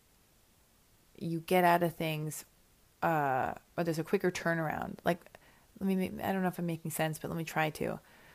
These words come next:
So I've had these tiny little flings in between my last relationship, which ended pretty quick. I had, like, a six-week stint with something that was very unhealthy, that I was very hopeful for, and that ended six weeks.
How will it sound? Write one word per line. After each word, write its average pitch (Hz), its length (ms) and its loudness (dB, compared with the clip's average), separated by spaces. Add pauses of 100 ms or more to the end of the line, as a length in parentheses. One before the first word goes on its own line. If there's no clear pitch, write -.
(400)
So - 420 2
I've 185 380 6
had 180 200 0
these 165 140 0
tiny 180 300 4
little 170 200 4
flings 165 720 0 (120)
in 214 140 4
between 214 320 2
my 175 140 2
last 165 420 2 (300)
relationship, 160 680 2 (180)
which - 160 -6
ended 160 240 2
pretty 156 200 0
quick. 147 420 -2
I - 40 -2
had, 165 140 -2
like, 160 120 -2
a 151 40 -2
six-week - 520 0
stint - 460 -4
with 156 140 -6
something 156 260 -4
that 151 80 -4
was 151 100 -4
very 165 200 0
unhealthy, 156 600 0 (640)
that 175 100 2
I 165 60 4
was 160 120 0
very 165 180 6
hopeful 165 400 2
for, 214 520 2
and 190 120 2
that 220 120 4
ended 220 320 4
six - 240 -2
weeks. 208 400 0